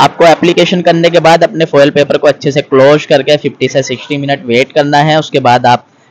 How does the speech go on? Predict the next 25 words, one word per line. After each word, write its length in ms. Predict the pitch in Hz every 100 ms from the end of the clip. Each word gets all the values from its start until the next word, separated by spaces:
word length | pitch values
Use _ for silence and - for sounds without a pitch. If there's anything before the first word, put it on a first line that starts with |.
| -
फिफ्टी 260 | 151 - 165
से 140 | 170
sixty 300 | 165 143 160
minute 200 | 151 156
complete 400 | 135 127 139 143
होने 200 | 143 139
के 80 | 143
बाद 220 | 135 139
आप 140 | 135
अपने 200 | 131 139
foil 240 | 139 127 123
paper 240 | 127 135
को 160 | 127 135
open 200 | - 131
करके 220 | 131 131
check 240 | - 117 -
करिए, 220 | 143 131
आपका 280 | 135 127 -
hair 200 | 127 120
का 100 | -
level 260 | 127 120 131
कहाँ 260 | 127 117 120
तक 120 | 135
पहुँचा 300 | 135 135 139
है। 200 | 147 233